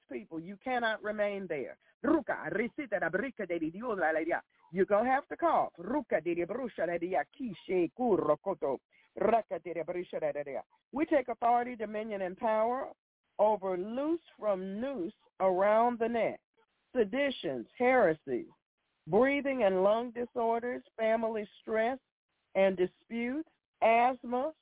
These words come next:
financial difficulties, allergies, and continued failures, fears,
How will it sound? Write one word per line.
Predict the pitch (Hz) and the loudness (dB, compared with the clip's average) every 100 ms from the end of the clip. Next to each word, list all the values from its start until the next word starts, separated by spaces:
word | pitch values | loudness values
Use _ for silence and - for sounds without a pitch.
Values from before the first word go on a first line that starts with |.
| - | -2
financial | 196 190 202 226 - 254 | 2 2 2 2 0 -4
difficulties, | 233 247 247 240 254 247 247 262 262 294 _ _ _ _ _ - | 2 2 0 -2 2 2 0 -4 -8 -8 _ _ _ _ _ 2
allergies, | 208 226 254 254 226 254 269 302 _ _ _ _ _ | 4 6 4 0 -4 -6 -6 -10 _ _ _ _ _
and | 202 208 202 190 185 _ _ _ _ _ _ | 2 4 6 4 0 _ _ _ _ _ _
continued | 233 208 - 294 302 285 285 262 - | 0 0 -2 0 0 0 -4 -4 -2
failures, | 262 233 170 147 123 101 - _ | 0 0 -2 -4 -8 -10 -16 _
fears, | 262 269 220 127 78 | -8 -6 -4 -6 -8